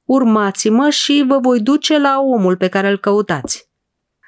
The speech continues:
Ce priveliște trebuie să fi fost această armată! Se țineau unii de alții, simțind drumul, dar nevăzându-l, împiedicându-se la tot pasul.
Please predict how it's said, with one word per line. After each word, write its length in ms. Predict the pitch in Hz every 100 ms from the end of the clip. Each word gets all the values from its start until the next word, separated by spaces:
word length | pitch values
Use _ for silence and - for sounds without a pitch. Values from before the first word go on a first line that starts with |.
| - _ _ _ _ _ _
Ce 260 | - 269 269
priveliște 800 | 247 196 165 175 160 151 - 156
trebuie 360 | - 160 160
să 160 | 160 160
fi 160 | 151 135
fost 280 | 156 151 139
această 440 | 131 - 139 -
armată! 760 | 127 147 127 127 - 131 - _ _ _
Se 200 | - 277
țineau 380 | 254 247 233 214
unii 180 | 202 190
de 160 | 165
alții, 460 | 160 208 220 - 185
simțind 640 | - 160 156 - 220 190
drumul, 400 | 156 214 214 196
dar 200 | 196 190
nevăzându-l, 1040 | 185 190 226 262 269 180 151 139 143 151 - - -
împiedicându-se 960 | 277 247 247 196 196 - 285 254 240 226
la 120 | 208
tot 240 | - 180
pasul. 540 | - 107 117 - -